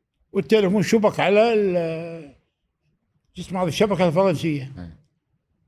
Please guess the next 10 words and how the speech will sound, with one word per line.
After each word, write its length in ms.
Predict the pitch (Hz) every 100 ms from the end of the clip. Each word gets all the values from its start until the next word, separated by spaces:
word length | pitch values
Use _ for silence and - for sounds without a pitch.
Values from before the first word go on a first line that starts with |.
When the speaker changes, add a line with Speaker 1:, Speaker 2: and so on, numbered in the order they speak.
| _ _ - _
Speaker 1:
فالآن 1900 | 151 165 165 156 151 - - - - - - _ _ _ - - 160 170 180
إحنا 220 | 147 165 196
لا، 280 | 208 139 - _ - _ _ _ _ _
إيه، 460 | 127 139 143 - 151
هذا، 180 | 139 135
هذا 200 | 135 139
لسه 480 | 190 - 175 202 - - _ _ _ _ 147
الحدود 500 | 135 147 147 160 139
موجودة 520 | 139 120 151 160 160
وال-، 360 | 143 127 120